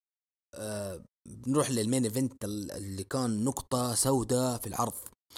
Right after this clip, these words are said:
<laughs> أول حاجة هي قبل هذا كله،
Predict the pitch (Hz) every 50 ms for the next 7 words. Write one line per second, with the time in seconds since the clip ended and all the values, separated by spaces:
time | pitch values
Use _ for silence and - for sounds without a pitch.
0 | - - - - - - - _ - - - - - - 988 - - 349 349 -
1 | 339 - - - - - - - - - - - - - - 160 190 202 190 156
2 | - 185 196 202 170 156 151 151 143 165 151 147 143 135 123 - 143 127 113 104
3 | 98